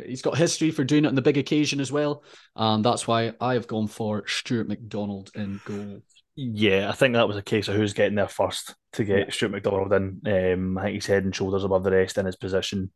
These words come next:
Speaker 2: and deservedly so as well. Um, and obviously, I think it was, was it the opening game of the season, uh, seventeen saves is ringing a bell in my
Speaker 1: Yeah,
Speaker 2: head.
Speaker 1: something like
Speaker 2: And I
Speaker 1: that,
Speaker 2: remember
Speaker 1: yeah.
Speaker 2: watching it in the highlights. Aye, just stupidly good goalkeeper. So, yeah, good choice.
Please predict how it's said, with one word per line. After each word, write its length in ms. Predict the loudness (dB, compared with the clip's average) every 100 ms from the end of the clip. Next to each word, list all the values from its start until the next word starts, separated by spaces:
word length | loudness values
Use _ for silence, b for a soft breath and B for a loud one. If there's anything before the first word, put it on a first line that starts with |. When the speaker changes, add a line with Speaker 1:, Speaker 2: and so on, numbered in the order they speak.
| -6
Speaker 2:
and 340 | -4 -4 -2
deservedly 480 | 0 4 4 4 -2
so 240 | -2 -2
as 100 | -2
well. 320 | 0 0 0 B B B B B _
Um, 60 | 2
and 300 | 4 2 2
obviously, 200 | 0 -2
I 40 | -2
think 160 | 0
it 40 | 0
was, 140 | 0
was 100 | 0
it 60 | 2
the 60 |
opening 320 | 4 2 2 2
game 180 | 2
of 60 | 2
the 40 | 0
season, 600 | 0 2 0 -2 -2 -4
uh, 80 | -10 -16 -10
seventeen 640 | -2 2 2 2 2 2
saves 320 | 4 2 2
is 100 | 0
ringing 220 | 2 2 0
a 40 |
bell 220 | 2 2
in 60 | 2
my 120 | 0
Speaker 1:
Yeah, 80 | 2
Speaker 2:
head. 120 | 2
Speaker 1:
something 220 | 0 -4
like 100 | -6
Speaker 2:
And 60 | -2
I 20 |
Speaker 1:
that, 80 | 0
Speaker 2:
remember 180 | 2 4
Speaker 1:
yeah. 60 | 6
Speaker 2:
watching 340 | 4 2 -2
it 40 |
in 60 | -2
the 60 | 0
highlights. 540 | 2 4 4 0 -4
Aye, 80 | -10 -10 -14 -4
just 200 | -2 0
stupidly 580 | -2 2 2 2 0
good 180 | 0 -2
goalkeeper. 480 | -2 -2 -2 2 2
So, 260 | 2 2 4
yeah, 180 | 4 2
good 200 | -2 -6 _
choice. 400 | 2 2 0